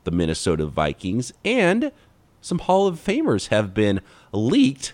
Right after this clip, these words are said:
courtesy of my guy, David Baker, who we talked about before <laughs> on this show, uh, Bill Cowher and Jimmy Johnson. So we will get into all of that on today's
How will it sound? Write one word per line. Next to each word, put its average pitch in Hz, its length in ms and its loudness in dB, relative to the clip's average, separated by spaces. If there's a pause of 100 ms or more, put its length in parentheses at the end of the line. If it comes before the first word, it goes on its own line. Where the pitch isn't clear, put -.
(160)
courtesy 165 500 0
of 147 120 2
my 143 200 2
guy, 147 340 0
David 131 540 0
Baker, 135 340 2
who 110 80 4
we 107 80 2
talked 127 300 -2
about 117 180 2
before 185 500 2 (220)
<laughs> - 220 -20
on 113 180 2
this 110 200 2
show, 110 520 2 (380)
uh, 95 100 -4
Bill 139 180 2
Cowher 147 460 4
and 120 400 0
Jimmy 104 340 2
Johnson. 82 460 -2
So 87 220 0
we 113 180 0
will 160 140 2
get 123 180 0
into 117 540 -2
all 147 220 2
of 117 100 -2
that 104 280 0
on 120 340 0 (120)
today's 104 640 -2